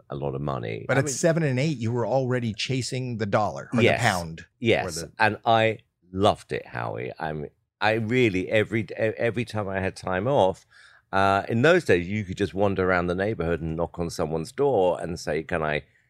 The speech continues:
Speaker 1: you know, mow your lawns? Can I wash your car?" So I was all about, and what my mum actually said to me once, and, and I'm glad she said this, uh, 'cause when we used to go on these annual holidays, she said, "Look, we're gonna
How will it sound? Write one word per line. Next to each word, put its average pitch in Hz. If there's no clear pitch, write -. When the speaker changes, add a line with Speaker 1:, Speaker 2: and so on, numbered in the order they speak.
Speaker 1:
you 92
know, 95
mow 95
your 85
lawns? 143
Can 95
I 87
wash 85
your 87
car?" 117
So 117
I 143
was 135
all 117
about, 85
and 117
what 139
my 123
mum 139
actually 113
said -
to -
me 78
once, 55
and, 85
and 85
I'm 87
glad 98
she -
said 92
this, 67
uh, 87
'cause 90
when 95
we 95
used -
to 92
go 90
on 85
these 85
annual 80
holidays, 76
she 117
said, 101
"Look, 98
we're 131
gonna 120